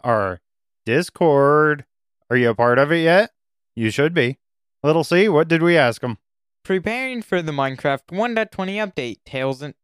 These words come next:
Speaker 2: and Trails. What new custom armor trim will you be rocking in your Minecraft adventures? The Sniffers are in intra-, <laughs>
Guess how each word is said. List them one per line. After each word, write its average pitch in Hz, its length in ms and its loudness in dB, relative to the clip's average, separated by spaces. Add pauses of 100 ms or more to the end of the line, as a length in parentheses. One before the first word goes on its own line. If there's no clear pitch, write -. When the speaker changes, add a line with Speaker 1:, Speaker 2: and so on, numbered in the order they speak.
Speaker 2:
and 160 240 -8
Trails. 196 600 -4 (160)
What 180 300 -4
new 202 260 -8
custom 185 420 -8
armor 160 280 -2
trim 156 320 -6
will 135 160 -6
you 151 260 -8
be 185 180 -4
rocking 151 520 -4
in 131 200 -8
your 127 140 -6
Minecraft 123 540 -4
adventures? 156 580 -6 (460)
The 202 100 -4
Sniffers 269 520 -6
are 202 280 -2
in 170 460 -6 (440)
intra-, 170 1040 -2 (300)
<laughs> 185 1000 -12